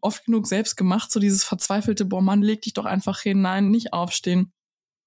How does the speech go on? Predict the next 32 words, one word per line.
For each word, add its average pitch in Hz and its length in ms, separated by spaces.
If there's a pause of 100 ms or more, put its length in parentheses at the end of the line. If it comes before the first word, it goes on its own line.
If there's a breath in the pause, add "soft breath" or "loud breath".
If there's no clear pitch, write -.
(360)
Und 196 180
komm 220 200
doch 208 100
mal 202 160
her. 175 260 (600 loud breath)
Ähm, 180 480
oder 196 220
halt 196 180
einfach 180 240
auf - 100
die 233 140
Wachzeit - 440
achten, 233 540 (340 loud breath)
damit 202 220
der 208 80
Schlafdruck 202 520
groß 180 240
genug 170 320
ist 190 200
und 185 140
das 185 140
Kind, 190 420
ähm, 175 480 (180)
gut 180 160
in 185 100
den 190 120
Schlaf 196 280
findet, 156 220
oder 185 200
was 175 140
meinst 170 280
du? 160 160